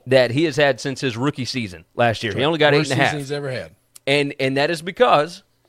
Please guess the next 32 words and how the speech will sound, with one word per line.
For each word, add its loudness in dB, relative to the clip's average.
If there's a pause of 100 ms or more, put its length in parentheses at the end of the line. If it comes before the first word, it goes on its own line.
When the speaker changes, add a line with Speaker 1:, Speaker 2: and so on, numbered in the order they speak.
(360)
Speaker 1:
uh, 0
there 0
was -2
nowhere 2 (140)
for 0
him 0
to 0
have 2
space, -6 (300)
right? 4
Speaker 2:
No. 0
Speaker 1:
Uh, 0
they, 2
they 4
had 6
injuries -2
on 2
that 0
line. 2 (320)
He -4 (300)
couldn't 2
get 2
around. 4
He 0
was -4
dealing -2
with -2
double 2
teams -4
basically 0
all 6
season. -4